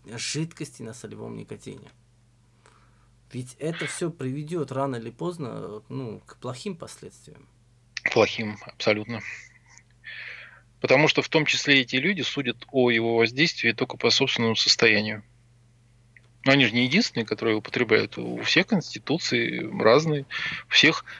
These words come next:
Speaker 2: мозги разные, блин, у всех, эм, это очень рандомный такой вопрос, как на кого будет действовать. То есть я,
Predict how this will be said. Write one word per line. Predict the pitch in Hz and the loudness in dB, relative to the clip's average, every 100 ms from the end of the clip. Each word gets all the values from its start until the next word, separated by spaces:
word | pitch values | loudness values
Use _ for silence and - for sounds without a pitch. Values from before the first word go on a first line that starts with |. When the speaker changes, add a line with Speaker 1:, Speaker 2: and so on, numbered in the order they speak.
| - | -8
Speaker 2:
мозги | 113 110 98 117 220 | -2 -2 -2 2 8
разные, | 190 139 113 104 | 8 8 4 -4
блин, | 104 107 90 | -6 -12 -10
у | |
всех, | 95 - 139 - - - - - - - - - - - - - _ | -2 2 2 2 -14 -20 -20 -18 -16 -14 -12 -10 -10 -12 -16 -20 _
эм, | 123 120 113 110 120 120 120 117 - _ - - - - - - _ _ _ - | -4 -4 -4 -6 -6 -8 -8 -10 -14 _ -2 -2 -4 -20 -20 -20 _ _ _ -12
это | 131 139 127 117 180 - _ _ | 2 4 4 2 -6 -16 _ _
очень | 160 151 151 139 127 127 | 6 8 6 4 0 -4
рандомный | 143 - 156 117 110 110 | 4 6 6 2 -4 -6
такой | 98 - 107 | -6 -6 -2
вопрос, | 104 127 185 208 - | 0 2 2 0 0
как | 117 - | -4 -2
на | 107 | 2
кого | 127 110 | 4 4
будет | 110 101 | 0 -2
действовать. | 117 113 - 107 - - - - - - _ _ _ _ _ _ - - _ - | 0 0 -2 -10 -10 -16 -16 -18 -18 -18 _ _ _ _ _ _ -20 -20 _ -2
То | 123 | -2
есть | - | 2
я, | 135 | 0